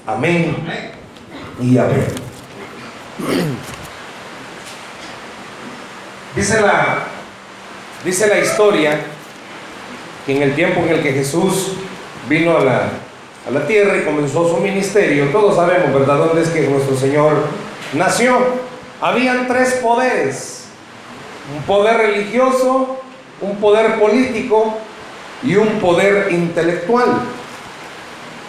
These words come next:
Speaker 1: Estaban bien marcadas las tres culturas. ¿Quiénes eran los del poderío militar? ¿Quiénes eran los de la fe? Pero también, ¿quiénes eran los del intelecto?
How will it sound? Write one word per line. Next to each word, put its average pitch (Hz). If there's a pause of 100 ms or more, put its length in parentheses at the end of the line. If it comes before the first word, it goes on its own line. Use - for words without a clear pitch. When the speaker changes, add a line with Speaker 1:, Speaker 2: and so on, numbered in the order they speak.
(400)
Speaker 1:
Estaban 208
bien 220
marcadas 196
las 135
tres 160
culturas. 131
¿Quiénes 180
eran 165
los 233
del 208
poderío 196
militar? 202 (400)
¿Quiénes 170
eran 175
los 226
de 214
la 202
fe? 233 (380)
Pero 147
también, 175
¿quiénes 185
eran 190
los 196 (600)
del 156
intelecto? 135